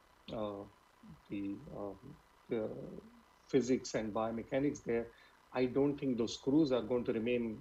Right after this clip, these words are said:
wide open. I think Gilles Walsh, uh, flirted a little with bioscrews, and he published that article, uh,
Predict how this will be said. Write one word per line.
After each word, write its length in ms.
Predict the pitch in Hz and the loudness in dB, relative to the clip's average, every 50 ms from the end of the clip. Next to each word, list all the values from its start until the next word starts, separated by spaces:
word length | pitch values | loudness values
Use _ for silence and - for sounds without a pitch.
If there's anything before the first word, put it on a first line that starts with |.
| - | -2
wide 260 | 104 113 117 120 127 123 | 2 4 4 6 6 4
open. 380 | 120 120 - - 131 135 139 - - - - - - - | 4 2 2 2 0 0 0 -6 -12 -20 -20 -10 0 2
I 100 | 123 120 | 2 2
think 320 | - - 165 160 135 113 | 4 6 6 6 6 6
Gilles 180 | 131 139 135 139 | 6 6 6 8
Walsh, 440 | 139 143 143 139 131 - - - - 202 - | 10 10 10 10 8 2 -2 -6 -6 -4 -2
uh, 140 | 120 110 107 | -2 -2 -2
flirted 540 | - - 135 131 143 147 147 160 151 143 | 0 4 6 8 8 8 8 6 6 6
a 40 | 135 | 6
little 280 | 123 127 131 - 143 127 | 4 4 2 2 4 4
with 240 | 131 127 110 98 104 | 4 4 4 2 0
bioscrews, 680 | 113 113 127 139 131 - - - 131 143 151 147 - - - | 2 4 6 6 6 4 2 2 4 4 4 4 2 -6 -4
and 140 | 135 120 120 | -2 -2 0
he 80 | 120 123 | 0 -2
published 520 | - - 120 - 131 135 139 139 - - | 2 2 0 2 4 2 2 2 2 2
that 200 | 143 123 113 - | 2 2 2 4
article, 600 | 117 117 127 123 - 135 131 - 139 131 131 131 - - - - _ _ - - | 2 2 2 2 0 -2 0 2 2 2 2 0 -4 -10 -20 -20 _ _ -10 -4
uh, 280 | 127 113 110 110 110 | -2 0 0 0 0